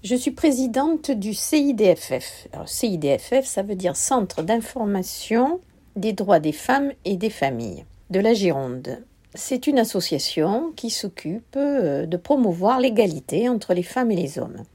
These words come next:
Et aujourd'hui, je voudrais vous parler d'actions positives qui ont permis à des femmes d'accéder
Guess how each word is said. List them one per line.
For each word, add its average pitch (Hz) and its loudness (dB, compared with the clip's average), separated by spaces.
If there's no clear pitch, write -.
Et 202 2
aujourd'hui, 269 6
je 247 0
voudrais 233 2
vous 214 0
parler 180 2
d'actions 202 2
positives 220 0
qui 262 0
ont 269 4
permis 269 6
à 202 4
des 190 0
femmes 214 0
d'accéder 220 2